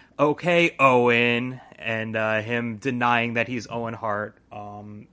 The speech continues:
he can barely get through that first part of that promo. Stumbles over his words,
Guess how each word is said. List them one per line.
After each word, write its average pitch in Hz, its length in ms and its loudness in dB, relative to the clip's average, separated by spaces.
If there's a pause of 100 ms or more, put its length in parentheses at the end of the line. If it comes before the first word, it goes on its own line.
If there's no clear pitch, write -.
he 147 100 -16
can 139 240 -4
barely 120 520 -2
get 107 360 -8
through 110 560 -10 (540)
that 110 180 0
first - 320 -8
part 110 160 -4
of 101 60 -8
that 95 180 -10
promo. 101 460 -8 (320)
Stumbles 123 440 -6
over 117 180 -8
his 104 140 -10
words, 113 320 -8